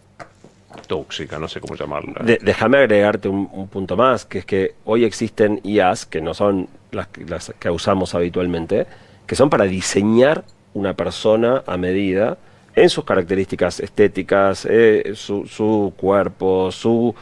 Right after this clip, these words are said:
Speaker 2: su actitud, sus hobbies, su profesión, sus intereses,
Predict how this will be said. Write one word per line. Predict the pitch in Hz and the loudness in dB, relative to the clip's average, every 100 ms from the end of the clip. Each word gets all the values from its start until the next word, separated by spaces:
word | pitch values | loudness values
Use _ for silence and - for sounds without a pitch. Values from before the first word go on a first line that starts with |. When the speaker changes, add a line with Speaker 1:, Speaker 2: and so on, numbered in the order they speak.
| - - | -14 -20
Speaker 2:
su | - 127 127 | 0 4 4
actitud, | - 104 82 127 120 113 101 - - - | 4 -6 -2 2 4 4 2 -4 -14 -4
sus | - 170 | 0 0
hobbies, | - 127 123 113 107 104 101 - - - - | 2 4 6 6 4 2 0 -4 -12 -20 -16
su | - 170 | 2 4
profesión, | - 131 - - 117 117 113 101 95 - | 4 2 0 -2 2 4 4 2 -4 -12
sus | - 170 | -8 -2
intereses, | 139 117 107 117 110 - 107 104 | 0 4 4 6 4 2 0 0